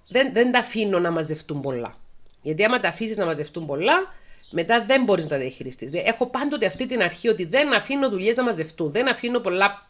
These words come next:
ρούχα άπλυτα να μαζεύονται, να γίνονται στίβες. Γι' αυτό το λόγο μπορεί να βάζω και κάθε δύο μέρες πλυντήριο ή κάθε μέρα πλυντήριο. Εξαρτάται ποιος είναι στο σπίτι και τι δραστηριότητες γίνονται. Όπως και με τα πιάτα. Έχω μάθει,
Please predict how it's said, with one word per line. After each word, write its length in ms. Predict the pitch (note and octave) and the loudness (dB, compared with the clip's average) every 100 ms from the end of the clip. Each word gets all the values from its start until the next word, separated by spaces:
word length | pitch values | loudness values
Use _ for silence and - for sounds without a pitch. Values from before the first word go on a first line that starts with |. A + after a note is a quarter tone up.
| - | -10
ρούχα 640 | D#3+ G#3+ A3 A#3+ B3 B3 - - - - - | -4 -4 -2 2 2 0 -10 -20 -20 -20 -2
άπλυτα 520 | F3 A3 A3 A#3 A3+ | 6 6 6 0 2
να 80 | A3 | 2
μαζεύονται, 400 | F#3 D#3+ G3 G#3+ | 2 2 2 2
να 80 | F3+ | 0
γίνονται 240 | F3 G3+ | 0 -2
στίβες. 420 | D#3+ - F3 C#3 C3+ | -4 -4 -4 -2 -4
Γι' 60 | |
αυτό 160 | D#3+ G3+ | -6 -2
το 80 | G3 | 0
λόγο 160 | G#3+ | 0
μπορεί 180 | G#3+ F3 | 0 0
να 120 | F#3 | 0
βάζω 340 | F3+ G3 G#3+ G#3 | 0 0 -2 -4
και 100 | D3+ | -4
κάθε 220 | F3 G3 | -4 -2
δύο 160 | F3 | -2
μέρες 220 | F3 F#3 F#3+ | 0 0 -2
πλυντήριο 420 | D#3 D3 F3 F#3 | -2 0 0 0
ή 40 | |
κάθε 240 | F3 F#3 G3+ | 0 -2 2
μέρα 220 | G3+ D#3+ | 2 2
πλυντήριο. 340 | D3+ C#3 C#3+ | -2 -4 -4
Εξαρτάται 420 | D3 E3 D#3+ F3 | -4 -6 -6 -6
ποιος 240 | F3 F3+ E3+ | -6 -6 -4
είναι 140 | F3 | -4
στο 120 | E3+ | -4
σπίτι 380 | D#3 - F3 F#3+ | -8 -6 -6 -4
και 100 | D#3+ | -4
τι 80 | D#3+ | -4
δραστηριότητες 580 | F3 E3+ E3 E3 E3+ E3+ | -4 -4 -4 -6 -6 -4
γίνονται. 440 | F3+ D3+ F#2+ - - - - - - | -2 -2 -4 -10 -16 -20 -20 -20 -10
Όπως 260 | - G3+ A#3+ | -4 0 0
και 100 | A#3+ | 0
με 80 | A#3+ | 0
τα 180 | B3 - | 0 4
πιάτα. 480 | A#3+ E3 - - _ _ - - - | 6 6 2 -16 _ _ -20 -20 -10
Έχω 280 | - G3+ G#3+ | -4 -4 -2
μάθει, 640 | F3 F3 G3 - D#4+ G4+ | 2 2 2 0 0 -2